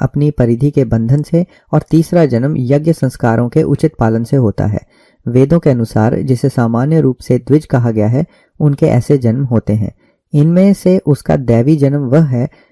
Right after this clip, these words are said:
जो परिधि के बंधन में तथा यज्ञ के धागे जनेऊ से होता है और इस जन्म में उसकी माता गायत्री होती है और पिता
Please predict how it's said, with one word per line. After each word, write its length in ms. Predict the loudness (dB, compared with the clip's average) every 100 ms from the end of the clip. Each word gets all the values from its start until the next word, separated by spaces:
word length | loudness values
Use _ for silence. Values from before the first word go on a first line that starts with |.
| _
जो 240 | 0 2 2
परिधि 420 | 0 0 2 0
के 120 | 2
बंधन 360 | 0 0 0 0
में 180 | 2 0
तथा 260 | -2 0 -2
यज्ञ 400 | 0 0 0 -2
के 160 | -2 -2
धागे 420 | 0 0 0 -2 -6 _ _ _ -6
जनेऊ 480 | -2 2 2 2 0
से 200 | 0 0
होता 320 | 0 0 0
है 180 | -2 -4 _ _ _ -2
और 180 | -2 2
इस 180 | -2 0
जन्म 340 | -2 0 0 0
में 220 | 0 -2
उसकी 360 | -2 -4 -2
माता 340 | -2 -2 0 0
गायत्री 460 | 0 0 0 0
होती 300 | 0 0 0
है 200 | 0 0 0
और 140 | -4
पिता 340 | -2 -2 0